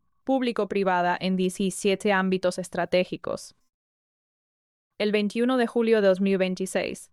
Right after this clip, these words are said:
el gobierno japonés aprobó una estrategia de crecimiento y una hoja de ruta de inversión público-privada que abarcan diecisiete ámbitos estratégicos,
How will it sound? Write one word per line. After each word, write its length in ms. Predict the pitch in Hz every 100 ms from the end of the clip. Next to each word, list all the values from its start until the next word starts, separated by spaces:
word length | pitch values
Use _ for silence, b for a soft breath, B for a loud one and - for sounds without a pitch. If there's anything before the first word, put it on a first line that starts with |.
| _
el 120 | 208
gobierno 440 | 202 202 214 220 247
japonés 500 | 240 214 202 202 220
aprobó 540 | 214 208 190 196 196
una 180 | 208 202
estrategia 680 | 202 208 190 190 190 214 196
de 120 | 196
crecimiento 800 | 196 190 196 190 196 202 226 -
y 120 | 240
una 240 | 240 226
hoja 240 | 220 - 233
de 140 | 214
ruta 380 | 202 220 220 214
de 80 | 208
inversión 500 | 202 190 185 208 202
público-privada 920 | 214 214 208 202 196 190 196 190 196
que 100 | 202
abarcan 460 | 190 196 190 196 190
diecisiete 680 | 202 185 185 - 208 202
ámbitos 400 | 196 196 190 185
estratégicos, 1120 | 185 190 185 190 196 262 247 247 262 - -